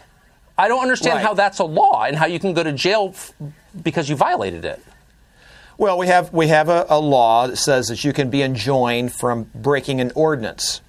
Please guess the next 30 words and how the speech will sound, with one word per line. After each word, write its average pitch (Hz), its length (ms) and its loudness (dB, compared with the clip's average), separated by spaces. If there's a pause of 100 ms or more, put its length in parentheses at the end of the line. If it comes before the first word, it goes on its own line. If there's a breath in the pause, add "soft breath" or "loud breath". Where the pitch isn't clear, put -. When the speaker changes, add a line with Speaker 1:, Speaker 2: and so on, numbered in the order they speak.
(320 soft breath)
Speaker 2:
And 123 100 -8
so 135 260 2
then 147 180 0
we 160 120 2
have 147 420 2
a 131 100 0
mayor 143 720 0
that 120 280 0
says, 123 500 0
"I'm 127 220 -2
going 139 240 -2
to 127 240 -4 (320 loud breath)
announce 139 640 0
the 123 160 0
fourth 175 560 0
amended 147 540 0
emergency 131 540 -2
regulations," 127 1040 0
and 123 160 -2
they 135 120 2
have 147 160 2
the 131 80 0
force 131 440 0
and 151 80 0
effect 117 360 0
of 131 100 -2
laws. 147 300 2
They're 202 140 2
not 208 220 2
laws, 127 560 0